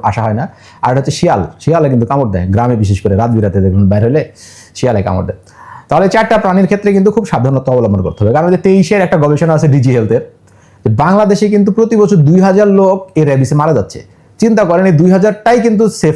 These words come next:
করা যেত যদি এরা সঠিক টাইমে ভ্যাকসিন নিত। জেলা হাসপাতালগুলোতে কিন্তু ভ্যাকসিন ফ্রি দিচ্ছে, এটা ওয়েবসাইটে লেখা আছে, practically কি আমি জানি না। যদি ফ্রি নাও দেয়, আপনি পাঁচশো টাকা দাম ভ্যাকস-, একটা ভ্যাকসিনের, এটা দিয়ে নেবেন।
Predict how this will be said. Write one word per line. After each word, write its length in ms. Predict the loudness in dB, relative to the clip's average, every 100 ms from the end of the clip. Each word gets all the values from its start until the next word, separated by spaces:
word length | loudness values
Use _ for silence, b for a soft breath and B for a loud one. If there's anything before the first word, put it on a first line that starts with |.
| 0
করা 180 | 0
যেত 180 | 0 0
যদি 220 | 0 2
এরা 100 | 0
সঠিক 280 | 0 -2 -2
টাইমে 180 | 0 0
ভ্যাকসিন 340 | 0 -2 -2
নিত। 120 | -2 -4 -10 _ b b b b b
জেলা 240 | 2 2
হাসপাতালগুলোতে 640 | 2 0 0 0 2 2 2
কিন্তু 180 | 2 2
ভ্যাকসিন 480 | 0 0 -2 -2 -6 _ _ _ -4
ফ্রি 220 | 2 2
দিচ্ছে, 380 | 2 0 -2 -4 -6
এটা 340 | -4 -2 -2 -2
ওয়েবসাইটে 360 | -2 -2 0
লেখা 240 | 0 0 -2
আছে, 200 | -2 -4
practically 380 | -4 -2 -2 -2
কি 120 | -2
আমি 120 | 0
জানি 200 | 0 0
না। 120 | -2 -6 B B -4
যদি 100 | -2
ফ্রি 160 | 0
নাও 260 | 0 2 2
দেয়, 120 | 2
আপনি 140 | 0
পাঁচশো 240 | 0 0 0
টাকা 180 | 0 0
দাম 160 | 0
ভ্যাকস-, 320 | 0 -4 -4
একটা 140 | -4 -2
ভ্যাকসিনের, 380 | -2 -2 -4 -2
এটা 100 | 0
দিয়ে 180 | 0
নেবেন। 240 | 0 -2